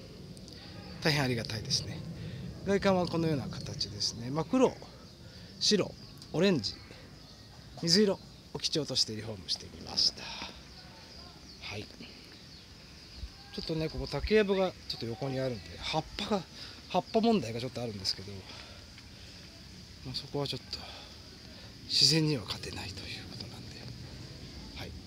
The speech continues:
あ、ちなみにこの物件、平屋戸建てになりますので、えー、平屋のお家って結構ね、大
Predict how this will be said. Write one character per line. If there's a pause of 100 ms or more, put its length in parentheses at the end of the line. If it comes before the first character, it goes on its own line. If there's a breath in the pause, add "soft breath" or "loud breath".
あ、 (140)
ち
な
み
に
こ
の
物
件、
平
屋
戸
建
て
に
な
り
ま
す
の
で、 (600 loud breath)
え
ー、
平
屋
の
お
家
っ
て
結
構
ね、
大